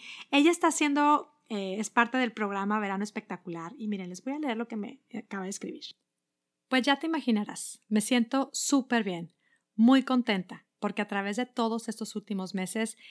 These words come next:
he aprendido y descubierto muchísimo acerca de mí. Tú lo sabes, no soy ya ninguna jovencita, pues tengo sesenta y seis años. Pero lo más interesante es que yo pensaba que precisamente por mi edad ya era normal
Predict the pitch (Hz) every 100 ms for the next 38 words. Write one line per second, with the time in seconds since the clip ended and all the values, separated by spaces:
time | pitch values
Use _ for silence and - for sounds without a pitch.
0 | - - 233 262 262 294 254 254 247 233
1 | 226 208 208 233 226 233 214 233 214 185
2 | 202 208 208 196 202 220 _ _ _ _
3 | _ _ 285 302 330 247 202 - - -
4 | _ _ _ - 226 247 269 247 240 233
5 | 220 208 214 190 175 - 208 190 175 -
6 | 196 220 226 - 185 180 170 - 190 180
7 | - 170 170 - - _ _ _ _ _
8 | - 202 202 202 208 220 269 254 226 190
9 | 196 190 - 202 214 247 208 - 220 226
10 | 226 226 - 208 202 208 - 170 226 -
11 | 254 254 240 - 254 254 247 202 202 -
12 | 175 208 196 202 220 208 214 190 190